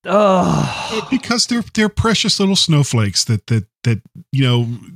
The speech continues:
Speaker 2: everything has to go perfect for them. Well, you know, life is messy. So, <sighs> you, you know, yeah, it sucks. And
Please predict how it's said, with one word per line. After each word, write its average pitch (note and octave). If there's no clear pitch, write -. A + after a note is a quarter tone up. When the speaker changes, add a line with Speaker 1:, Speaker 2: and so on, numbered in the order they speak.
Speaker 2:
everything F3+
has D#3+
to -
go C#3+
perfect C3+
for G#2+
them. F2
Well, C#3+
you D3+
know, D#3
life D3+
is A#2+
messy. G2+
So, A#2+
<sighs> -
you, G3+
you G3
know, E3
yeah, F3+
it C3+
sucks. -
And B2+